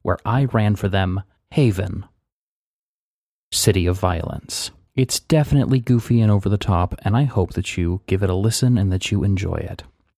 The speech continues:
Before we finish up our introduction here, I did want to give a quick shout out and thank you to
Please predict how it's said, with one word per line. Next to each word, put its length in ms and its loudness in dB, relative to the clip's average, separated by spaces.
Before 380 2
we 160 4
finish 580 2
up 240 0
our 440 4
introduction 680 2
here, 240 4
I 180 0
did 200 4
want 140 4
to 40 2
give 220 0
a 100 0
quick 320 -2
shout 300 2
out 160 2
and 120 0
thank 200 -2
you 80 -4
to 120 -10